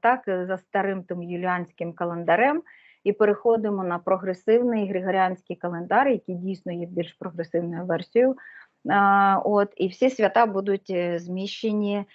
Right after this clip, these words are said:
а, на два тижні. І, знаєте, я в тому вбачаю великий позитив, тому що як, е, езотерик, як біоенерготерапевт, я можу, можу сказати, що це,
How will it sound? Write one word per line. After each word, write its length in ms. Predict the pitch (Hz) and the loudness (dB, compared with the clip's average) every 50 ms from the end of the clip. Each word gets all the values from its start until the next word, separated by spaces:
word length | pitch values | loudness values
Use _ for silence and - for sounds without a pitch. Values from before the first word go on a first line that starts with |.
| _ _ _ _ - | _ _ _ _ -8
а, 260 | 165 165 170 165 165 | -4 -2 0 0 0
на 300 | 170 175 185 202 202 196 | 0 2 2 4 2 2
два 280 | 180 175 185 190 196 190 | 0 2 2 4 4 2
тижні. 680 | - - 180 170 151 139 147 170 151 143 - - - _ | 0 -4 -6 -6 -6 -8 -10 -12 -12 -12 -12 -12 -14 _
І, 220 | - - 180 185 170 | -14 -12 -10 -10 -6
знаєте, 360 | 190 220 262 302 302 302 269 | -2 0 2 2 2 2 2
я 160 | 220 262 294 | 2 2 0
в 80 | 311 - | 0 0
тому 320 | - 285 285 269 262 254 | 2 2 2 4 2 2
вбачаю 640 | 233 214 214 233 226 233 - 254 233 226 226 226 220 | 0 2 2 2 2 2 2 2 2 4 4 4 2
великий 400 | 214 208 226 240 233 233 - 233 | 2 0 0 2 2 0 -4 -6
позитив, 540 | 226 - 233 233 226 240 240 _ - 381 392 - - | -4 -2 -2 -2 -2 -2 -6 _ -4 -6 -6 -4 -4
тому 240 | 240 214 220 214 208 | -4 -4 -2 -4 -6
що 140 | - - 214 | -6 -6 -4
як, 400 | 214 202 208 202 208 208 - - | -2 -2 0 0 -2 -2 -2 -2
е, 220 | 196 196 196 196 196 _ _ _ _ _ _ _ _ _ _ - - - - | 0 0 0 -2 -4 _ _ _ _ _ _ _ _ _ _ -4 0 2 4
езотерик, 640 | 226 226 220 220 220 - 226 247 262 262 240 - - | 4 4 4 2 2 4 4 6 6 6 4 2 2
як 140 | 208 190 185 | -2 -4 -2
біоенерготерапевт, 1300 | 180 180 208 214 208 202 202 202 202 202 202 202 196 202 214 - - 196 196 196 196 - 247 277 269 - | -2 0 0 2 2 2 0 0 0 -2 -2 -2 -2 -4 -4 -4 -2 -2 -2 0 0 0 0 0 0 0
я 100 | 220 202 | 0 0
можу, 420 | 208 208 208 202 196 202 202 - - - | 0 0 -2 -4 -6 -6 -8 -8 -6 -6
можу 280 | 202 202 202 196 190 | -6 -4 -4 -6 -8
сказати, 540 | - _ - 196 196 220 226 - - - 214 | -8 _ -6 -4 0 2 2 2 2 0 -2
що 220 | 214 - - 190 | -2 -2 -6 -6
це, 400 | - _ _ - 220 214 208 208 | -6 _ _ 0 2 2 2 2